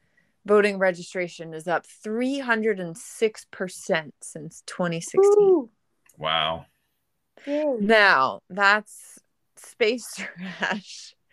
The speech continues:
Speaker 3: <laughs>
Speaker 1: That's, um, space trash statistics, which means reporting the news as we think we might have heard it.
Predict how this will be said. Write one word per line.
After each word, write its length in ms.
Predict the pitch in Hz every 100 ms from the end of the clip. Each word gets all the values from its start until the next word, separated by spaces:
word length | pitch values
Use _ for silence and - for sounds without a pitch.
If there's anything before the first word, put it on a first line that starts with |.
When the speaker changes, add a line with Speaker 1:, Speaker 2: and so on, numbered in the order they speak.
| _ _ - -
Speaker 3:
<laughs> 100 | 226 _ _ - - 139 135
Speaker 1:
That's, 320 | - 285 269
um, 280 | 311 240 208 185 _ _
space 380 | - 220 233 _
trash 340 | - 226 233 233
statistics, 920 | _ - 190 226 220 - 262 269 -
which 280 | 190 180 -
means 440 | 185 180 165 190
reporting 600 | 196 180 180 208 196 202
the 80 | 196
news 340 | 190 175 180 190
as 180 | 185
we 140 | 185 175
think 300 | - 170 185
we 120 | 170
might 240 | 170 156
have 100 | 156 185
heard 240 | 170 165
it. 200 | 190 202